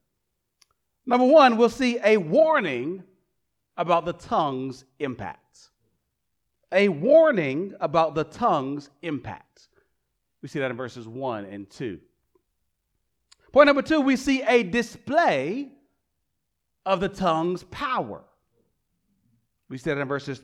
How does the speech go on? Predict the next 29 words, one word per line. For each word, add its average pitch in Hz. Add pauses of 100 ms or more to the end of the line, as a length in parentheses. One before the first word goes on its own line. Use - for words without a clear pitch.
three 170
through 151
eight. 123 (1700)
And 180
number 170
three, 185
we 151
see 170
a 147
tension 127 (1500)
in 139
the 127
tongue's 120
use. - (760)
We 127
see 131
that 117
in 110
verses 110
nine 113
through 110
twelve. 90 (1080)
So 208
a 196
warning 269
about 254
the 240
tongue's 247
impact, 180